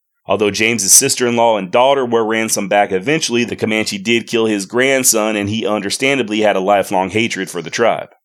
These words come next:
Similar to the hatred portrayed by John Wayne's character in The Searchers.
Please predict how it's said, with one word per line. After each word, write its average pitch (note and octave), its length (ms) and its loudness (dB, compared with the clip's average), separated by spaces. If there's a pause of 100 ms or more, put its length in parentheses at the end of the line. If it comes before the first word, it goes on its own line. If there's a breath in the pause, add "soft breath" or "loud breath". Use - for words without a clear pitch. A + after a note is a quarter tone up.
(500)
Similar D3 560 2
to C3+ 140 -4
the A#2+ 120 2
hatred A#2 420 -2
portrayed G#2+ 460 -2
by G#2 120 2
John G#2 360 0
Wayne's G2 240 -2
character F2+ 680 -2
in F#2 160 -6
The F2 60 -6
Searchers. - 800 -4